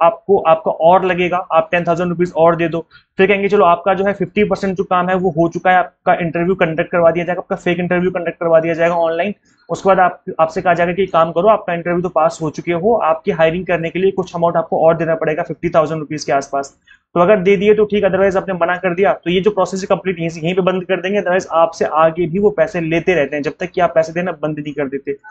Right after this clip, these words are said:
तो इस तरह की कुछ installment वगैरह देते, देते, देते, देते पाँच लाख के आसपास जो है इनका amount पहुंच गया। Then इनको realize हुआ कि ये तो बहुत हो गया, ये तो हद हो गई, इतने पैसे जो है इन्होंने, इनसे ले लिए गए। तब जाके इन्होंने case किया और then उसके बाद जो है चीज़ें,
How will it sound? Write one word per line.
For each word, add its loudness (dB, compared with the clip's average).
तो 6
इस 2
तरह 6
की -6
कुछ -4
installment 0
वगैरह 2
देते, 2
देते, 0
देते, -4
देते -2
पाँच 0
लाख 0
के -2
आसपास 2
जो -4
है 0
इनका -2
amount 2
पहुंच -2
गया। -4
Then 0
इनको 4
realize 2
हुआ 2
कि -4
ये 2
तो -2
बहुत -2
हो 0
गया, 0
ये -2
तो -6
हद 2
हो 0
गई, -2
इतने 0
पैसे -2
जो -4
है -6
इन्होंने, -10
इनसे -6
ले 0
लिए 0
गए। -2
तब 2
जाके 2
इन्होंने 0
case 2
किया 4
और 4
then -2
उसके -4
बाद 4
जो -6
है -4
चीज़ें, -6